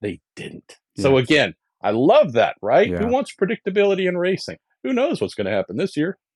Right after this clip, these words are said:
Speaker 2: I, I, and, and the thing I loved about it was the, uh, somebody from Acura, and it was the,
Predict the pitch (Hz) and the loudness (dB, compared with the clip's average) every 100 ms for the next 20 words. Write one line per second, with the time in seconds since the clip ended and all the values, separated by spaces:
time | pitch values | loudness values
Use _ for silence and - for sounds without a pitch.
0 | _ - - - - - _ - 120 127 | _ -20 -20 -20 -20 -20 _ -4 -2 0
1 | 131 - 139 131 123 143 120 113 - _ | -2 -2 0 2 2 0 0 0 -4 _
2 | _ 139 117 165 147 127 131 110 107 101 | _ -4 -2 2 2 4 2 0 -2 -2
3 | 101 101 101 104 95 - 107 98 95 95 | -2 -4 -4 -4 -6 -8 -6 -4 -4 -4
4 | 95 95 92 - _ _ _ - 147 147 | -4 -4 -4 -8 _ _ _ -4 0 2
5 | 127 - 127 117 92 95 - 90 90 - | 0 2 4 4 2 -2 -2 -2 -2 -8
6 | _ _ _ _ _ _ - - 131 110 | _ _ _ _ _ _ -20 -6 -2 0
7 | 107 104 104 - 104 98 | -2 -4 -8 -8 -8 -6